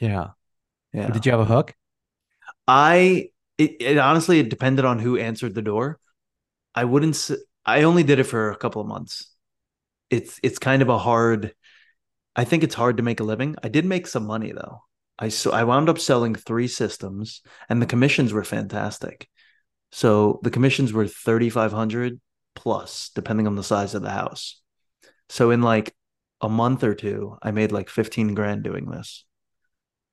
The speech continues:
Speaker 1: How, those, those times that it was successful, why? Why did it work?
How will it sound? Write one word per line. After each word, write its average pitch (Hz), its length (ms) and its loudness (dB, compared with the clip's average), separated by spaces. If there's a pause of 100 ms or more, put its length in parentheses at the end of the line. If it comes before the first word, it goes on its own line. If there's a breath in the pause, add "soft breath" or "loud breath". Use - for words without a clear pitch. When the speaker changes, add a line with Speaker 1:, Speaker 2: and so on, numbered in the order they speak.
(1400)
Speaker 1:
How, 151 440 -2
those, 135 920 0
those 135 240 2
times 127 400 0
that 123 140 2
it 123 40 -2
was 117 140 -4
successful, 110 640 -4
why? 101 380 2 (160)
Why 110 220 -6
did 113 120 -2
it 110 100 -2
work? 110 320 -6